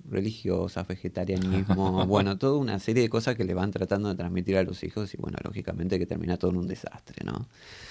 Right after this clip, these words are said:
Speaker 1: Eh, y, y claro, cuando terminó, pas-, habían pasado dos horas, digamos. ¿Desde cuándo yo leo dos horas? No, nunca, ¿viste?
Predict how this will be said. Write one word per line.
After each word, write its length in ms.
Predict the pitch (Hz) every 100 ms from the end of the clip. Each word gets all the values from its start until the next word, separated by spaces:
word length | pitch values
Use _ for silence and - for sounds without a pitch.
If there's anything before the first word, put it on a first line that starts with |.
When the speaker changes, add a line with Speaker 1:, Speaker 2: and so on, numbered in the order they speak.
| - - - -
Speaker 1:
Eh, 1120 | - 98 92 92 92 90 87 85 85 - 76 - _ -
y, 880 | - 95 95 95 92 95 92 90 - -
y 100 | -
claro, 240 | - -
cuando 320 | 90 87 - - - _
terminó, 440 | - 87 98 165 269
pas-, 160 | 139 -
habían 200 | 104 104
pasado 300 | 98 107 107
dos 200 | 117 131
horas, 240 | 294 - -
digamos. 280 | - - - - - _ _ _ _
¿Desde 340 | 101 92 98 87
cuándo 540 | - 165 123 95 87
yo 240 | - 139 135
leo 240 | 107 107 95
dos 280 | 90 98 156
horas? 220 | 170 -
No, 120 | 107
nunca, 560 | 98 160 170 - - - _ -
¿viste? 420 | 107 - -